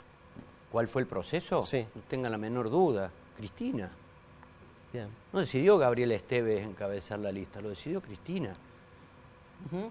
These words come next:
Speaker 1: Y en eso es una decisión que, que lógicamente quienes son parte del, del, del espacio político,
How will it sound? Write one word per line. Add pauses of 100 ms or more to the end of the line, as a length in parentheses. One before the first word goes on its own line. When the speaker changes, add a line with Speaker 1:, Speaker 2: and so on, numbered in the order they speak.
(220)
Speaker 1:
Y
en
eso
es
una
decisión
que,
que
lógicamente
quienes
son
parte (440)
del, (140)
del,
del
espacio
político,